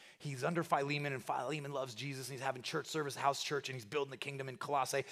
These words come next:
part of the Colossians church. He'd have been included in that. But Onesimus is like, "I hate this Philemon. I gotta get out of here." He runs, he wild now, he prodigal son, "I gotta go." And he runs into Paul. And Paul, like,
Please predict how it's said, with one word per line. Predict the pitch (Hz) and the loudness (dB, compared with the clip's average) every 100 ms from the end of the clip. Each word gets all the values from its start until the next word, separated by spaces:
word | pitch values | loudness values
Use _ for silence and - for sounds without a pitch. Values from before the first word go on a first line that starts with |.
| - | -8
part | - 160 | 2 4
of | |
the | 139 | 4
Colossians | - 131 131 - 139 | 4 4 4 4 -2
church. | - 139 131 | 0 0 0
He'd | 143 | -2
have | 135 | -2
been | 131 | -2
included | 127 - 147 139 | -4 -4 -4 -4
in | 135 | -4
that. | 135 131 - - - - - | -2 -2 -4 -10 -20 -20 -4
But | 131 | 0
Onesimus | 123 160 165 131 | 2 2 2 0
is | 120 | 0
like, | 107 - | 0 0
"I | 131 | 0
hate | - 120 | 0 -4
this | 131 | -6
Philemon. | - 117 131 131 | -2 -2 -2 -4
I | 127 | -4
gotta | 127 127 | -2 -2
get | 117 123 | 0 2
out | 117 | 2
of | 123 | 2
here." | 123 - - - | -2 -8 -14 -8
He | - 185 | -2 2
runs, | 156 156 151 139 120 - | 4 6 4 0 -4 -6
he | - | 0
wild | 170 143 139 143 | 4 6 6 4
now, | 135 | 0
he | 120 190 160 131 127 135 107 | 0 0 0 -2 -8 -12 2
prodigal | 185 156 139 | 6 6 6
son, | - | 0
"I | 147 | 0
gotta | 160 156 | 0 -2
go." | 143 151 147 | 2 4 4
And | 139 | 0
he | 135 | -2
runs | 127 185 160 - | 0 2 2 2
into | 170 160 147 143 | 2 2 0 -6
Paul. | - - 127 113 76 - _ - - - - _ - | -8 -6 -2 -2 -2 -12 _ -20 -20 -20 -20 _ -2
And | 139 - | -2 -2
Paul, | - 160 165 147 135 - - - - _ - | -2 4 8 8 6 0 -14 -20 -20 _ 6
like, | 151 | 6